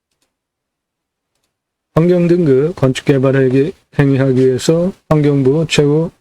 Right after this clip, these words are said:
최종적으로 통과를 해야 되는데 이 등급제입니다. 여기 일 등급 일부 있는데 옆에가 이 등급이 대부분이죠. 요 앞에도 환경부 통제 없이 백 프로 개발 가능한 좋은 물건입니다.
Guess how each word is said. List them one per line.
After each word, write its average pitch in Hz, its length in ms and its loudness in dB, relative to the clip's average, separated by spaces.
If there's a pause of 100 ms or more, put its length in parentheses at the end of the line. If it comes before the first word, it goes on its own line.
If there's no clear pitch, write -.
(340)
최종적으로 143 540 0
통과를 147 420 0
해야 147 200 0
되는데 123 420 0
이 123 260 0
등급제입니다. 143 840 -2 (560)
여기 139 200 2
일 135 140 0
등급 143 360 0
일부 131 300 0
있는데 120 600 0 (680)
옆에가 175 640 0 (200)
이 139 160 2
등급이 151 500 0
대부분이죠. 135 1000 0 (160)
요 135 100 2
앞에도 135 680 0 (600)
환경부 143 400 0
통제 139 280 0
없이 139 280 0
백 131 220 -2
프로 147 220 0
개발 131 400 0
가능한 131 760 0 (520)
좋은 135 400 0
물건입니다. 123 800 0